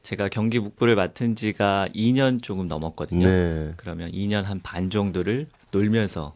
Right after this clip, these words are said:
Speaker 2: 야,
Speaker 1: 월급을 받았네요.
Speaker 2: 최소한 그
Speaker 1: <laughs>
Speaker 2: 일주일에 한 번씩은 이제 그 다녀오신 거잖아요.
Speaker 1: 네,
Speaker 2: 그것도
Speaker 1: 맞습니다.
Speaker 2: 그 경기 북부 하면은 참 평소에 가보기 힘든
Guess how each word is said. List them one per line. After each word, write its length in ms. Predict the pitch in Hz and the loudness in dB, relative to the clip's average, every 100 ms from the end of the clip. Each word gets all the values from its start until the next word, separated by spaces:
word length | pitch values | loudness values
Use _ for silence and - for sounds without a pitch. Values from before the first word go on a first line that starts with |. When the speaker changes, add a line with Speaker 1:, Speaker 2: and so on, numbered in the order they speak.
| 76 | 0
Speaker 2:
야, 420 | 71 69 67 65 | 2 2 -2 -2
Speaker 1:
월급을 240 | 95 92 | -2 -2
받았네요. 400 | 85 - 78 76 | -4 -8 -10 -2
Speaker 2:
최소한 720 | 76 165 151 127 90 95 95 80 | 8 8 10 8 8 6 4 2
그 400 | - 101 92 90 | 2 4 6 4
Speaker 1:
<laughs> 40 | |
Speaker 2:
일주일에 360 | 120 131 151 139 | 2 4 6 6
한 160 | 165 | 6
번씩은 600 | 190 180 - 135 104 101 87 | 6 4 4 2 4 4 4
이제 180 | 80 85 | 4 2
그 100 | 78 | 2
다녀오신 560 | 78 - 95 87 82 113 | 0 2 4 4 4 4
거잖아요. 640 | 90 82 80 76 78 92 | 4 4 2 0 0 2
Speaker 1:
네, 80 | 131 | 2
Speaker 2:
그것도 60 | 104 | 2
Speaker 1:
맞습니다. 400 | 92 - 90 87 | 0 2 2 2
Speaker 2:
그 60 | - | 2
경기 220 | 104 113 | 2 2
북부 640 | 120 117 113 147 151 143 135 | 0 -4 0 4 6 8 6
하면은 400 | 127 117 127 139 | 4 4 4 2
참 320 | - 135 117 | 2 2 2
평소에 320 | 165 170 156 | 0 2 2
가보기 420 | - 87 92 101 | 4 2 2 0
힘든 540 | 120 175 139 101 117 | 2 4 6 6 4